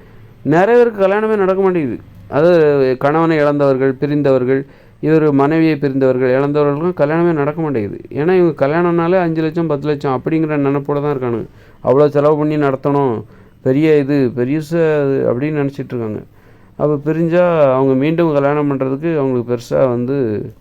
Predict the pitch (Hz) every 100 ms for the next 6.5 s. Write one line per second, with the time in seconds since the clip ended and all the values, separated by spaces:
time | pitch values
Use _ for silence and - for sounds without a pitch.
0 | - 147 147 143 139 139 147 147 139 147
1 | 147 151 139 135 139 131 139 143 135 127
2 | 117 - - - _ - - - - -
3 | - - - - - - - - - 165
4 | 180 175 - 147 131 139 143 147 175 170
5 | 175 147 170 175 185 185 170 160 151 151
6 | 151 123 113 123 123